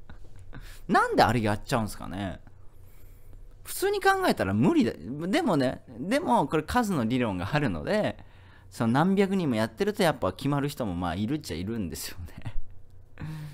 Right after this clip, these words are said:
いや、でもね、それはね、費用対効果は悪すぎるので、やめた方がいいっすね、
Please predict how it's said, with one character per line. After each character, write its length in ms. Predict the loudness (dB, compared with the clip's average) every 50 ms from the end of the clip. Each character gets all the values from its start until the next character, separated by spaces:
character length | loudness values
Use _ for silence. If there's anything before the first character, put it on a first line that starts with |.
| -16 -18 -20 -20 -20 -20 -20 -20 -10 -4
い 20 | -2
や、 80 | -2
で 140 | 0 0 0
も 160 | 2 2 2
ね、 160 | 2 2 0
そ 160 | 0 -2 -2 -2
れ 60 | 0
は 100 | 0 2
ね、 120 | 2 2 0
費 100 | 0 0
用 120 | -4 -2 0
対 160 | 0 0 0
効 140 | -2 -4 -2
果 180 | 0 0 0
は 240 | 0 0 0 2 2
悪 160 | 2 2 0
す 140 | -2 -4 -4
ぎ 100 | -4 -2
る 80 | -2 -2
の 160 | -4 -4 -6
で、 340 | -6 -4 -4 -4 -4 -6 -10 -12 -16 -20 -20 -20 -20 -20 -20 -20 -20 -20 -20 -20 -20 -20 -20 -20 -20 -20 -18 -12 -8
や 140 | -6 -4 -2
め 120 | -2 -2
た 120 | -2 -2 -2
方 60 | -2
が 100 | -2 -2
い 40 | -2
い 20 |
っ 20 | -4
す 160 | -8 -10 -12
ね、 160 | -14 -14 -14